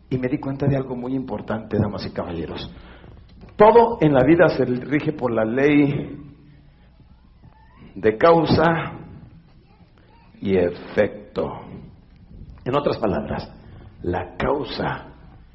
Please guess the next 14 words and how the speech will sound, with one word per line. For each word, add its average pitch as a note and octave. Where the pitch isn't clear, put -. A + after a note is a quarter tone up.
y G3
el D#2
efecto. -
El B2
efecto C#3+
es -
el C#3+
comportamiento. A#2
Ajá. -
La C#3
pregunta F#3
ahora E3+
viene E3
siendo, D3+